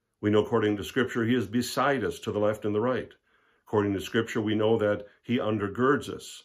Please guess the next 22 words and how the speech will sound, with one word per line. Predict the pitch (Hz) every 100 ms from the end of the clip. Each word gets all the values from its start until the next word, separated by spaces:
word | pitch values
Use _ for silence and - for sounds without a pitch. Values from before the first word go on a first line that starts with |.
| _
And, | 92 104 127 151 - _
according | 98 92
to | 92
Scripture, | 90 113 120 - 156 160 _ _ _
he | 117
sings | 104 104 95 90
over | 123 143 92 76
us. | - - _ _ _ -
I | 101
always | 117 113 120
like | 104
to | 104
say, | - 107
"He's | 95 135
got | - 123 -
you | -
covered | 120 110 - - _ _ _ -
on | 104
all | 110 127 143
sides, | 143 131 117 78 73 -
all | 101 120 135
around." | 123 107 85